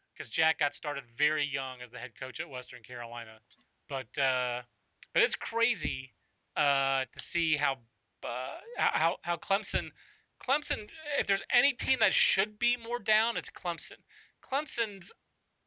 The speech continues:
uh, recruiting base used to be the Atlanta area, North, the Carolinas and the Atlanta area, and then the Northeast. And in the Carolinas, they've had to see the rise of South Carolina, their most hated rival, but they have been eclipsed.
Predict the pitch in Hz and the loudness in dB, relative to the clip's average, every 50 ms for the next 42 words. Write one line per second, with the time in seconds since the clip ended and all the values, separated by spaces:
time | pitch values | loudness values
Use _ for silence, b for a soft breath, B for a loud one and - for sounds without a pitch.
0 | _ - 202 170 165 165 156 147 165 - - - 220 240 269 269 254 240 185 160 | _ 2 4 6 6 6 6 4 0 -2 -2 -2 -2 2 4 4 2 2 2 4
1 | 202 196 180 147 139 139 - - - - - 180 180 - 175 156 170 165 160 160 | 6 6 6 6 4 0 -4 -8 -10 -8 -6 -6 -6 -6 -6 -6 -6 -4 -4 -2
2 | 139 143 156 175 160 165 196 226 254 247 214 214 226 220 220 220 226 - b b | 0 0 0 2 2 2 4 4 4 4 4 4 4 4 2 2 0 -2 b b
3 | b b b - 185 220 165 - - - 226 254 269 262 233 226 226 233 233 214 | b b b -10 -8 -8 -6 -6 0 4 6 6 6 6 4 4 4 4 2 -2
4 | 214 214 202 202 196 165 156 151 156 170 156 143 139 139 143 143 139 143 156 - | -2 -2 -4 -2 -2 -2 -2 -2 -2 -2 0 0 0 0 0 0 0 -2 -4 -8
5 | _ _ _ _ _ _ _ _ - 156 143 160 165 160 156 156 156 151 151 - | _ _ _ _ _ _ _ _ -4 -2 2 4 6 6 6 4 2 -2 -10 -16
6 | _ _ _ _ _ _ _ _ - 156 156 170 165 - - 202 175 135 110 - | _ _ _ _ _ _ _ _ -10 -6 -4 -2 -2 0 0 0 0 0 -2 -8
7 | - - - - _ _ _ _ _ _ - 156 151 151 151 160 - 143 156 165 | -12 -12 -14 -18 _ _ _ _ _ _ 4 6 6 6 6 4 2 0 -2 -2
8 | - - 202 202 190 185 190 220 233 208 175 170 147 165 160 156 180 175 147 143 | 2 4 4 6 6 4 4 2 2 2 0 -2 -4 -4 -2 -2 -2 -4 -4 -8
9 | 135 - - 185 165 156 143 127 151 160 165 170 175 180 160 147 - - - 175 | -10 -10 -10 -8 -8 -8 -6 0 2 4 4 4 4 2 0 -4 -6 0 2 2
10 | 220 220 - - 214 196 185 185 185 196 180 156 151 151 156 151 - 180 180 202 | 2 2 0 -2 0 0 2 0 0 0 -2 -4 -6 -6 -6 -2 0 2 2 2
11 | 202 175 160 156 151 151 147 170 160 160 147 143 139 151 151 143 160 160 180 185 | 0 -2 0 0 0 0 0 -4 -8 -2 -2 0 0 0 0 0 -4 -6 -6 -6
12 | - - - 196 214 214 - - - - | -8 -8 -8 -8 -8 -8 -10 -14 -16 -20